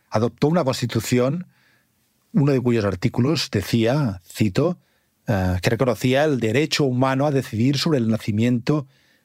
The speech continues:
de los hijos. Pero ninguno de estos casos, eh, hace lo que hace Francia,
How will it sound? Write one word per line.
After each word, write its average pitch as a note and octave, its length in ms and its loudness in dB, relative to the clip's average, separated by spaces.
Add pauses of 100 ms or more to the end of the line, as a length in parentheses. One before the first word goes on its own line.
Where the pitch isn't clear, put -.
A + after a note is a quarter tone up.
(140)
de A#2+ 100 2
los A2+ 160 0
hijos. G2 420 -4 (800)
Pero D3 160 2
ninguno D3+ 400 2
de D#3 560 2
estos - 560 -4
casos, D3+ 680 0 (560)
eh, A2+ 340 0 (100)
hace C3+ 260 0
lo D#3 120 0
que A2+ 140 0
hace C#3+ 400 -2 (260)
Francia, - 680 -4